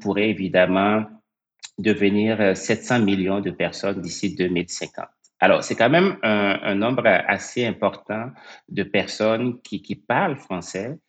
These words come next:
Et je pense que, euh, avec ce bassin, évidemment, de locuteurs français, euh, tous les espoirs sont permis. Euh, mais évidemment, il faudrait agir et commencer par agir dès maintenant.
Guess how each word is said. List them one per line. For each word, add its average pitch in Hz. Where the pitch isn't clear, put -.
Et 117
je 110
pense 113
que, 123
euh, 98
avec 90
ce -
bassin, 113
évidemment, 98
de 101
locuteurs 104
français, 107
euh, 98
tous 135
les 95
espoirs 92
sont 98
permis. -
Euh, -
mais 120
évidemment, 101
il 101
faudrait 104
agir 101
et 98
commencer 101
par 107
agir 98
dès 92
maintenant. -